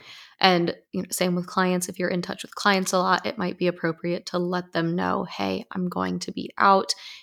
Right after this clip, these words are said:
If you need me, I'll be checking my email periodically, but there might be a delayed response." That communication is going to make things easier. It's so much easier when someone knows, like, "Oh,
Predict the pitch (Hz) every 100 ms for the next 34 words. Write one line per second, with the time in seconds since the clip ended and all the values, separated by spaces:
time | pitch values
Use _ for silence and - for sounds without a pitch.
0 | _ 190 185 180 170 165 170 165 180 170
1 | 160 160 185 175 170 170 160 160 - -
2 | - 190 185 185 185 175 - 170 - 160
3 | 170 - 185 170 175 175 170 165 - 180
4 | - - 170 - - 69 - - - -
5 | - - - 190 180 - 214 196 196 208
6 | 214 - - 170 165 - 254 247 170 160
7 | 165 175 170 165 - 165 165 160 - 190
8 | 165 180 175 - - - - - - 180
9 | 180 - - _ _ _ - - - 190
10 | 185 185 180 175 185 185 190 196 202 _
11 | _ _ _ _ _ _ _ 196 185 175
12 | 170 175 - 196 180 180 180 185 175 175
13 | 170 180 214 190 175 175 - - 226 220
14 | 226